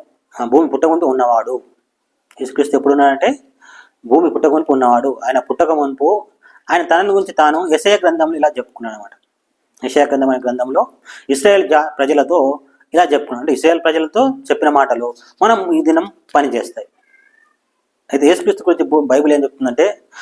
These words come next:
ఆయన భూమికి అంటే ముందు ఉన్నవాడు, ఆకాశం కంటే ముందున్నవాడు, భూమిని పుట్టించినవాడు, ఆకాశాన్ని పుట్టించినవాడు, ఈ భూమి మీద మనుషులను కూడా ఆయననే పుట్టించను. బైబిల్ స్పష్టంగా ఆయన చెప్తుంది. ఇంకా ఆయన ఏమేమి చెప్పుకున్నాడంటే, భూ-, ఉమ్,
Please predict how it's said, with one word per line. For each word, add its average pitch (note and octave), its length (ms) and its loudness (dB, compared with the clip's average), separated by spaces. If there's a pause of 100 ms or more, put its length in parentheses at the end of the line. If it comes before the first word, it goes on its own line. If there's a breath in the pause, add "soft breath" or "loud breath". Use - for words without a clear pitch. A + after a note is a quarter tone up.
(160 loud breath)
ఆయన C#3+ 200 2
భూమికి D#3 340 0
అంటే D#3 180 -2
ముందు B2+ 240 -4
ఉన్నవాడు, C3+ 440 2 (600 loud breath)
ఆకాశం E3+ 380 -2
కంటే E3+ 140 -4
ముందున్నవాడు, A#2+ 640 0 (420 soft breath)
భూమిని D#3 320 2
పుట్టించినవాడు, C#3 680 0 (460 soft breath)
ఆకాశాన్ని C3+ 400 -2
పుట్టించినవాడు, A2 680 -8 (1080)
ఈ A2 120 -12
భూమి C#3 200 4
మీద A#2+ 80 -2
మనుషులను C3 280 -2
కూడా C#3 140 2
ఆయననే D#3 460 -2 (560)
పుట్టించను. A2+ 760 -4
బైబిల్ B2 240 2
స్పష్టంగా B2 520 -2
ఆయన C3+ 200 -2
చెప్తుంది. A2+ 320 -10 (240 soft breath)
ఇంకా - 200 -2
ఆయన F3 100 2
ఏమేమి E3+ 280 0
చెప్పుకున్నాడంటే, D#3+ 440 -2
భూ-, C#3+ 140 -4
ఉమ్, C3+ 760 -14